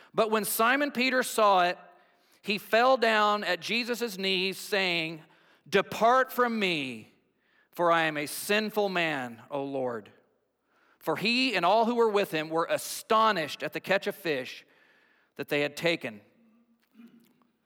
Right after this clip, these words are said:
Peter's response is one of conviction. "Depart from me," he says, when he gets a grasp of who Jesus Christ is. Mark four.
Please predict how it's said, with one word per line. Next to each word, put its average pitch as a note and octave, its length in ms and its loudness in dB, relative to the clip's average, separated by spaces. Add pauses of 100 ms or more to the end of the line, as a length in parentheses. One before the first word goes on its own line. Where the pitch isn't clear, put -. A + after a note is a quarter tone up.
(200)
Peter's D#3 280 -4
response C#3 800 -2 (480)
is D3+ 160 -4
one E3+ 300 0
of C#3+ 460 -2 (340)
conviction. B2+ 800 -6 (560)
"Depart F3 580 2
from D3 180 -6
me," B2 180 -10
he A#2 120 -12
says, G#2+ 520 -10 (320)
when B2+ 140 -10
he D3 100 -8
gets D3+ 260 -4 (420)
a B2+ 100 -6
grasp B2 800 0
of - 140 -12
who D#3+ 120 -4
Jesus C#3+ 400 -6
Christ D#3+ 520 0
is. D3 540 -4 (1120)
Mark C#3+ 240 -2
four. D#3+ 460 0